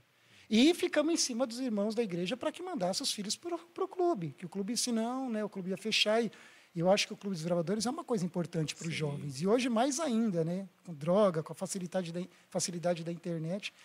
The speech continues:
Speaker 1: E aí a gente tinha uniforme no meio da semana. Nós fomos em todos os comércios dali ao redor da igreja e pi-, colamos o cartaz nos
Speaker 2: <laughs>
Speaker 1: comércios. Fomos na casa do povo,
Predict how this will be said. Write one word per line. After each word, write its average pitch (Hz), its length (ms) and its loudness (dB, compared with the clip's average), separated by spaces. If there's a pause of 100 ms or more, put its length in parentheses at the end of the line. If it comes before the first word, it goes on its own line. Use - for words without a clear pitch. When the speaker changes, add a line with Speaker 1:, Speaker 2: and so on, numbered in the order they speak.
(380)
Speaker 1:
E 180 120 4
aí 208 280 8
a 269 40 8
gente 240 240 2
tinha 285 140 2
uniforme 233 520 6
no 202 80 0
meio 202 120 -2
da 247 80 -2
semana. 214 540 -4
Nós 202 180 -2
fomos 233 220 0
em 254 80 0
todos 262 260 -8
os - 120 0
comércios 240 540 0
dali 208 360 -4
ao 190 100 -2
redor 196 320 0
da 202 80 0
igreja 190 560 -4 (1000)
e 208 120 -4
pi-, - 200 -8
colamos 233 720 4
o 180 40 -6
cartaz 190 960 2 (600)
nos 185 180 2
Speaker 2:
<laughs> - 20 -8
Speaker 1:
comércios. 190 760 4 (200)
Fomos 247 320 4
na 269 100 4
casa 240 260 2
do 220 100 -4
povo, 202 600 -4